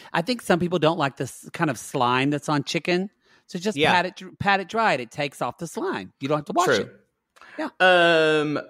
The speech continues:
Speaker 2: but yeah, you should wash your produce, though. Um, <laughs>
Speaker 1: But this
Speaker 2: that's
Speaker 1: is a
Speaker 2: just
Speaker 1: very
Speaker 2: another Reality Gaze P S A.
Speaker 1: But just another,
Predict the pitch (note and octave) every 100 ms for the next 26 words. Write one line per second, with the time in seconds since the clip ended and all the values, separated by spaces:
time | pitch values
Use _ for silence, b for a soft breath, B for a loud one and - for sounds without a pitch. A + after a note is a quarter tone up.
0 | - D3 D#3 D#3 F3+ E3+ G#3+ - A3 D#3+
1 | A2 G2+ - G#2 G2+ - - - - -
2 | _ B B _ - D#3+ D#3 D3+ D3+ D3
3 | D3+ C#3+ - - - - - - - -
4 | - - - - - - G#3+ - A#3+ -
5 | A#3 B3+ F#3+ F#3+ F#3+ G#3+ A#3+ A3+ G#3+ G3+
6 | G3+ G#3 F#3+ F3+ - F3 D3+ D3 C#3+ A#2
7 | G2 C#3 G#3 A#3+ A3 B3+ A3+ G#3 A3 G#3+
8 | G3